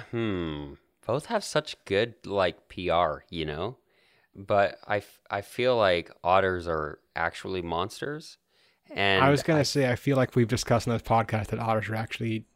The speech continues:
Speaker 2: not great. <laughs>
Speaker 1: Yeah, this has been on your show. I think that's where I learned that. You guys are the ones who, who taught me. I was listening to the show, and I was like,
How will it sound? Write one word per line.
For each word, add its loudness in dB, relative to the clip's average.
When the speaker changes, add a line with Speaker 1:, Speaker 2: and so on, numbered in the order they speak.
Speaker 2:
not -4
great. -6
<laughs> -10
Speaker 1:
Yeah, 2
this 0
has -2
been 2
on 4
your 2
show. 4
I -4
think 0
that's 0
where 8
I 10
learned 4
that. 2
You 2
guys 6
are 8
the 2
ones 4
who, 0
who 2
taught 4
me. 6
I 6
was -4
listening 0
to -6
the -2
show, 4
and 2
I 6
was 4
like, 4